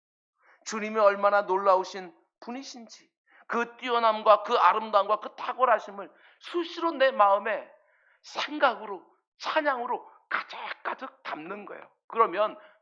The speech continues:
내 안에서 예수 그리스도께서 흥하시는 걸 보게 되어져요. 여러분, 특별히 예수 그리스도만이 하나님의 지혜이고 하나님의 능력이라는 사실을 단 한순간도 잊으면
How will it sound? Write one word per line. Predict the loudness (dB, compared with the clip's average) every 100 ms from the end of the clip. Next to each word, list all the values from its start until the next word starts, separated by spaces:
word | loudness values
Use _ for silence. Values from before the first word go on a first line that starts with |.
| -2
내 | 0
안에서 | 2 0 -6 -10 -4
예수 | -4 -4 -14 -16
그리스도께서 | -14 -14 -14 -12 -10 -10 -12 -14 _ _ _ _
흥하시는 | -16 -14 -14 -16 -18 -20
걸 | -20 -20
보게 | -20 -20 -20
되어져요. | -20 _ _ _ _ _ _ _ _ _ _ _ _ _ _ _ _ _ -4
여러분, | -2 -2 -6
특별히 | -8 -8 -8 -12 -18 _ _ _ _ _ _ -8
예수 | -8 -10 -14 -12
그리스도만이 | -12 -8 -6 -4 -4 -8 -14 _ _
하나님의 | -12 -4 -2 -2 -8 -14
지혜이고 | -16 -18 -18 -18 -20 -20 _ _ _ _ _
하나님의 | -8 0 2 2 -2 -8 -8
능력이라는 | -10 -8 -8 -8 -8
사실을 | -8 -10 -12 -14 _ _ _
단 | -4 -4 -6
한순간도 | -12 -12 -12 -12 -8 -8 -8 -14
잊으면 | -18 -14 -12 -12